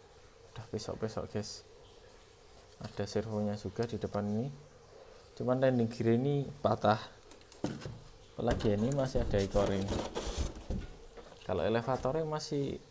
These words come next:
lumayan. Nah, ini ya elevatornya ya.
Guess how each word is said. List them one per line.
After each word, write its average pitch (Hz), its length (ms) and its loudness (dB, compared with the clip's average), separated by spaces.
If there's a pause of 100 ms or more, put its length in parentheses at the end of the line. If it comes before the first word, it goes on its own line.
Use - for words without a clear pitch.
(140)
lumayan. 101 480 0 (1600)
Nah, - 140 -10
ini 104 180 0
ya 98 80 0
elevatornya 104 560 0 (120)
ya. - 20 -8